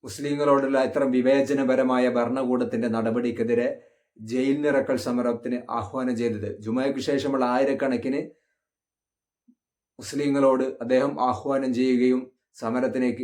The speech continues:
ഇറങ്ങുകയുമായിരുന്നു. അതിനുശേഷം അദ്ദേഹത്തെ അറസ്റ്റ് ചെയ്തു. അറസ്റ്റ് ചെയ്തതിൽ പ്രതിഷേധിച്ച് നൂറുകണക്കിന് ആളുകൾ തെരുവുകളിൽ ഇറങ്ങുകയും സംഘർഷാവസ്ഥ ഉണ്ടാകുന്ന ഒരു സാഹചര്യം ഉണ്ടാവുകയും ചെയ്തു.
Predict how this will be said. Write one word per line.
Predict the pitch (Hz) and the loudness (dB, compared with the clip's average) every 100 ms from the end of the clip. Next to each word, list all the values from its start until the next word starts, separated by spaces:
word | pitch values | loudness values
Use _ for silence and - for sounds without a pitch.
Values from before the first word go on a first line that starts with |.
| - | -6
ഇറങ്ങുകയുമായിരുന്നു. | 127 120 123 123 120 113 113 104 92 104 | -4 -2 0 0 0 0 0 -2 -8 -8
അതിനുശേഷം | 123 135 135 131 147 | -4 -2 -2 -2 -2
അദ്ദേഹത്തെ | 123 131 127 131 | 0 2 2 2
അറസ്റ്റ് | 120 117 - | 0 -2 -2
ചെയ്തു. | 123 117 127 - - - _ _ - | -2 0 -4 -8 -20 -20 _ _ -8
അറസ്റ്റ് | 131 - 165 | -8 -6 -2
ചെയ്തതിൽ | 156 143 143 143 | 2 2 2 0
പ്രതിഷേധിച്ച് | 135 123 139 135 139 | -2 -2 -2 -2 -2
നൂറുകണക്കിന് | 127 139 135 139 139 135 | 0 2 2 0 0 0
ആളുകൾ | 127 127 127 143 - - _ _ _ _ _ _ _ _ _ _ | 2 2 2 0 -4 -12 _ _ _ _ _ _ _ _ _ _
തെരുവുകളിൽ | 135 135 135 135 127 - 135 | -4 0 2 4 2 0 -2
ഇറങ്ങുകയും | 127 131 139 135 139 | 0 2 2 2 0
സംഘർഷാവസ്ഥ | - 123 127 127 147 135 117 - 131 | -4 -4 0 0 2 0 0 -2 -6
ഉണ്ടാകുന്ന | 127 127 127 127 123 | -2 0 0 0 -2
ഒരു | 120 123 | -4 -6
സാഹചര്യം | - 117 117 117 117 113 | -4 -2 0 0 0 0
ഉണ്ടാവുകയും | 113 110 110 104 | 2 2 2 0
ചെയ്തു. | 104 101 | -2 -4